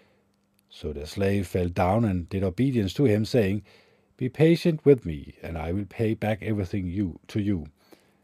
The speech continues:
Moved with pity at this, the master of that slave let him off and cancelled his, his debt. But that slave went out and found one of his fellow slaves, who owed him one hundred denarius,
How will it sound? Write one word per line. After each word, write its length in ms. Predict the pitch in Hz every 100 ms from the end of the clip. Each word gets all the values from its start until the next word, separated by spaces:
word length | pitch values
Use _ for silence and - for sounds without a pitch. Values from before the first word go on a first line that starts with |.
| _ _ _ _
Moved 440 | 87 139 165 117 85
with 240 | 80 80
pity 300 | - 127 101
at 140 | 76 -
this, 260 | 120 - - - - _
the 80 | 110
master 400 | 117 135 - 110
of 280 | 85 85 -
that 240 | 95 101 - - -
slave 580 | - 127 127 113 92 -
let 260 | 95 117 -
him 200 | 127 107
off 400 | 90 101 - -
and 300 | 87 82 -
cancelled 600 | - 104 104 123 147 120
his, 220 | - 92 78 _ _
his 260 | - 107 87
debt. 320 | 104 104 - _ _ _ _ _ _ _ _ _
But 180 | 95 95
that 200 | 135 151
slave 420 | - 139 131 101
went 300 | 101 101 101 - -
out 340 | 90 98 -
and 160 | 73 71
found 380 | - 87 92 85
one 280 | 85 98
of 140 | 120 90
his 220 | 90 -
fellow 300 | - 160 147
slaves, 480 | - 107 92 87 - - - - _
who 340 | 104 98 90
owed 300 | - 139 135
him 340 | 110 117 101 80
one 220 | 80 85
hundred 340 | 135 151 117
denarius, 640 | 101 101 131 98 82 85